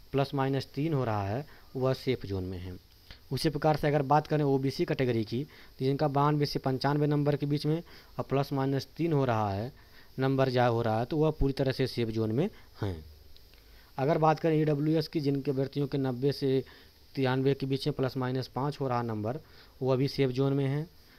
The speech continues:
अगर बात करें एससी अभ्यर्थी की, तो एससी अभ्यर्थी में भी जिन अभ्यर्थियों के पचासी से अट्ठासी नंबर प्लस माइनस पाँच हो रहा है, वह पूरी तरह से सेफ जोन में हैं।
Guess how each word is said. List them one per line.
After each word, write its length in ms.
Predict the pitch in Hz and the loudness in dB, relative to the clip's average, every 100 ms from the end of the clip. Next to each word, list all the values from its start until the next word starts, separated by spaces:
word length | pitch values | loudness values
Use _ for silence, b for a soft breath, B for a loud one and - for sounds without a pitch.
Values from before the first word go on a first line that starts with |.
| b | b
अगर 200 | 127 123 | -4 -4
बात 240 | 123 135 135 | 0 0 0
करें 240 | 139 131 | -4 -2
एससी 260 | 123 - 147 | -4 -4 -2
अभ्यर्थी 420 | 131 135 131 143 | 0 0 0 -6
की, 200 | 143 151 | -4 -8
तो 380 | - - - 143 | -8 -20 -6 0
एससी 300 | 135 - 156 | 0 0 0
अभ्यर्थी 460 | 139 131 127 147 | 2 2 0 0
में 180 | 143 139 | 2 2
भी 320 | 135 151 98 - B B - | 4 2 2 -6 B B -4
जिन 180 | 139 147 | 0 0
अभ्यर्थियों 540 | 135 139 135 147 151 | 2 0 0 0 2
के 280 | 143 110 127 B B B - | 2 -2 -4 B B B 0
पचासी 580 | 135 - 135 135 - 170 | 0 2 2 2 0 -6
से 220 | - 151 | -2 0
अट्ठासी 480 | 143 - 131 123 156 | 0 -2 -2 0 0
नंबर 320 | 113 98 95 | 0 -2 -6
प्लस 320 | - 139 143 | -2 -2 0
माइनस 360 | 143 135 135 - | -2 0 -2 -4
पाँच 340 | 135 131 120 143 | -2 -2 -2 -2
हो 100 | 160 | -2
रहा 260 | 113 110 | 0 -2
है, 180 | 98 147 B B B B | -2 -6 B B B B
वह 120 | 135 | 0
पूरी 340 | 139 - 139 165 | 0 0 0 0
तरह 220 | 151 123 | 0 -2
से 200 | - 151 | 0 -2
सेफ 260 | - 147 113 | 0 0 2
जोन 220 | 110 101 | 0 0
में 140 | 95 | -2
हैं। 240 | 92 90 | -6 -8